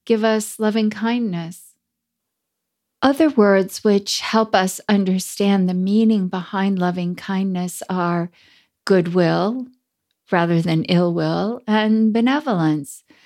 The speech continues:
which means well-meaning or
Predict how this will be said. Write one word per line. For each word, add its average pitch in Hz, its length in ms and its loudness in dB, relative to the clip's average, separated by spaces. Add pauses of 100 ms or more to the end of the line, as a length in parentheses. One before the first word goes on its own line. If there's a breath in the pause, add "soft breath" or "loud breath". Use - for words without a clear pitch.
(360 soft breath)
which 240 540 2
means 233 640 4
well-meaning 208 1000 2
or 185 880 -4